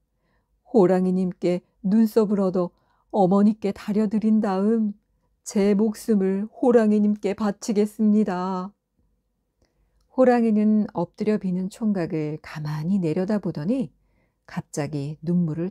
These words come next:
뚝뚝 떨어뜨렸어요. "너를 보니 병들어 돌아가신 내 어머니가 생각나는구나.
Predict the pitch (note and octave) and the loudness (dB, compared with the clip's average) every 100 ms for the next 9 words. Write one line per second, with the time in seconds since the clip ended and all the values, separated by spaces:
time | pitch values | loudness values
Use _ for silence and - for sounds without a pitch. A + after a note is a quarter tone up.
0 | - C4+ C#4 C#4 _ D#3 - - F#3+ G#3 | -6 -6 -6 -8 _ -16 -14 -8 -4 -4
1 | - A#3 A3+ - A#3+ D3+ C#3 D#3 _ _ | -4 -6 -6 -8 -6 -6 -8 -16 _ _
2 | _ _ _ _ _ _ _ _ _ _ | _ _ _ _ _ _ _ _ _ _
3 | - F#3+ G#3 G3+ G#3+ G3 G#3+ G#3+ A#3 G3+ | -2 2 4 6 4 4 4 6 6 2
4 | E3 _ _ _ - F#3 F#3 F3+ F#3+ F#3+ | 0 _ _ _ -4 0 2 2 2 0
5 | G3 F#3+ G3+ F#3 F#3 G#3 F#3+ F3 _ _ | 0 2 2 2 0 0 -2 -2 _ _
6 | _ _ _ - G#3+ A#3 A3+ G#3 G#3+ G3+ | _ _ _ 4 8 8 8 6 6 4
7 | G3 G3 - G3 E3+ E3+ E3 D#3+ D#3+ D#3+ | 4 0 -2 -2 -2 -2 -4 -4 -6 -6
8 | E3 F3+ F3+ D#3+ | -6 -4 -4 -6